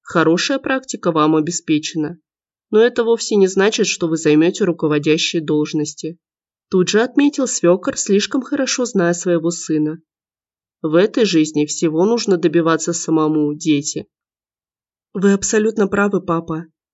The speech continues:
Нет ничего хорошего в том, чтобы занять место только благодаря тому, что являешься сыном хозяина». Стрельнула я глазками в сторону недовольного Оскара. Тот что-то пробурчал,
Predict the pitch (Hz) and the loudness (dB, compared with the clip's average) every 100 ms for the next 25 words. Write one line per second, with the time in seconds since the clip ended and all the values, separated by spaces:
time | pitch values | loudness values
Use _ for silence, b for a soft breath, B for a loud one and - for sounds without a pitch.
0 | _ - 226 247 208 - 190 185 190 180 | _ 2 2 2 0 0 0 0 0 0
1 | 180 185 170 170 196 233 285 - 180 175 | 0 -2 -4 -2 0 0 0 -4 -2 0
2 | 165 165 233 - 247 - 202 190 180 196 | 2 4 2 0 0 -2 -6 0 0 0
3 | - 254 220 190 175 170 165 156 175 254 | -2 -4 -2 0 2 2 0 0 0 0
4 | - 185 165 165 185 240 - 214 185 170 | -2 2 2 2 0 -2 -4 -4 0 0
5 | 175 175 165 165 156 156 156 160 _ _ | 0 -4 -2 -2 -2 -2 -6 -10 _ _
6 | _ _ _ - - 175 160 170 269 285 | _ _ _ -10 0 2 4 4 4 2
7 | 262 208 185 - 214 214 208 - 170 170 | 0 0 -2 0 0 0 0 -2 2 2
8 | 165 160 156 156 196 247 226 196 - 170 | 4 2 0 0 0 0 -4 -4 -6 -6
9 | 156 156 175 _ _ _ _ - 185 - | -6 -6 -10 _ _ _ _ -2 0 0
10 | - 180 175 175 165 170 - - 208 277 | -2 -2 -2 -2 -2 -6 -4 -2 0 -2